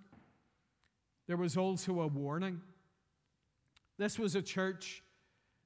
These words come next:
that was letting Jesus down in two particular ways. First of all, they accommodated the world around them. They just tried to fit in with everybody else to the cost of their witness,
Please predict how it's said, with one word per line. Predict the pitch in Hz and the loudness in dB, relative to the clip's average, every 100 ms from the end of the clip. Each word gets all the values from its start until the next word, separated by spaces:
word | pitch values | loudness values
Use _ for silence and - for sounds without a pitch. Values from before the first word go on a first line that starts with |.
| _ 170 | _ -4
that | 190 | -2
was | 196 170 123 | 2 0 2
letting | 165 170 180 185 170 175 | 2 2 2 0 -2 -6
Jesus | 143 170 160 151 151 - | -2 0 0 0 -2 -4
down | 156 143 165 160 | -4 -2 0 0
in | 156 | -2
two | - 185 185 | -4 -2 -2
particular | 175 165 - 165 - 151 135 | -2 -6 -4 -6 -4 -4 -4
ways. | 127 127 165 202 147 - - _ _ _ - | -4 -6 -6 -8 -12 -14 -18 _ _ _ -16
First | - 214 220 247 | 2 4 4 2
of | 202 | 2
all, | 214 196 139 - - _ _ - | 2 0 -4 -10 -20 _ _ -2
they | 185 185 | 2 4
accommodated | 175 - 175 175 196 185 202 185 190 | 2 0 -2 2 4 4 2 0 0
the | 175 | 0
world | 160 170 165 | 2 2 2
around | 156 143 135 160 | 0 -2 -2 -2
them. | 170 180 | 0 0
They | 180 | 0
just | 175 202 | 0 -4
tried | - - 208 180 | -4 -4 -2 0
to | 175 | -2
fit | - 214 202 | -4 -2 0
in | 202 196 160 - - _ | 0 0 -4 -8 -20 _
with | 175 - - | -6 -6 -4
everybody | 190 190 202 170 180 160 | 0 2 2 2 0 0
else | 156 165 - - - _ | 0 -2 -4 -6 -12 _
to | - | -2
the | 180 175 | -2 -2
cost | - - 185 180 - | -4 -2 -2 -2 -2
of | 180 143 | -2 -2
their | 147 | -2
witness, | 127 127 - 190 185 - - | -2 -6 -6 -6 -6 -8 -12